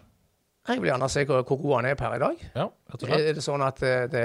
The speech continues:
Speaker 1: er over og ut, eller kan vi håpe på Sørloth neste sesong også?
Speaker 2: Ja, men det er vel ikke noe som tilsier denne sesongen, no offense, og dette smerter meg litt å si, at han blir en, eh, en starter for F K neste år.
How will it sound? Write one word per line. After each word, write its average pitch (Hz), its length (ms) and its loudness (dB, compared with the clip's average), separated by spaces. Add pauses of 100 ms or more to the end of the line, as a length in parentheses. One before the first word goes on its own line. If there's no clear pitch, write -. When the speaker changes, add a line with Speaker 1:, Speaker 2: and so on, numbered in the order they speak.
(140)
Speaker 1:
er 117 240 -4
over 131 300 -2
og 220 140 -2
ut, - 200 -10
eller 262 240 -4
kan 269 160 -6
vi 277 80 -4
håpe 143 300 0
på 135 160 2 (100)
Sørloth 117 400 -4
neste 127 240 -6
sesong 120 380 -6
også? 110 160 -14 (800)
Speaker 2:
Ja, 156 180 -6
men 135 80 -10
det 131 80 -2
er 139 80 2
vel 151 140 0
ikke 175 100 -2
noe 185 80 -2
som 127 160 -10 (140)
tilsier 143 580 -4
denne 113 160 -4
sesongen, 110 480 -6 (880)
no 117 220 -2
offense, 135 400 -4
og 101 80 -8
dette 98 340 -8
smerter 110 320 -8
meg 98 160 -8
litt - 160 -16
å 90 60 -14
si, 139 160 -8 (100)
at - 300 -8
han 92 180 -6
blir 95 220 -8
en, 87 160 -10 (100)
eh, 82 220 -10 (100)
en 90 80 -10
starter 101 560 -6 (160)
for 98 140 -6
F 92 100 -10
K 98 160 -8
neste 104 240 -6
år. 98 160 -4